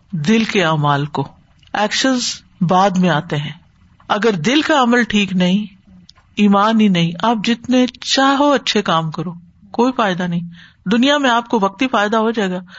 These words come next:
آخرت میں کچھ بھی نہیں ملنے والا اس پر۔ نیت ٹھیک نہیں تو آپ چاہے ایمان کا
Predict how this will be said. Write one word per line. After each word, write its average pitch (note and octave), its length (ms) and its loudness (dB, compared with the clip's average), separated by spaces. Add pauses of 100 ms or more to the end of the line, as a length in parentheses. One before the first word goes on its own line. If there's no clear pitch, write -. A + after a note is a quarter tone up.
(340)
آخرت B3 420 -2
میں A#3 100 -2
کچھ D4 240 -4
بھی C4+ 80 -4
نہیں A3 140 0
ملنے E3+ 260 -2
والا D#3 260 -4
اس D3+ 220 -8
پر۔ E3+ 80 -8 (680)
نیت B3 380 2
ٹھیک A3 280 -2
نہیں E3+ 160 -2 (520)
تو - 100 -2
آپ A#3 220 0
چاہے C#4 140 2
ایمان A3+ 360 2
کا A#3+ 100 0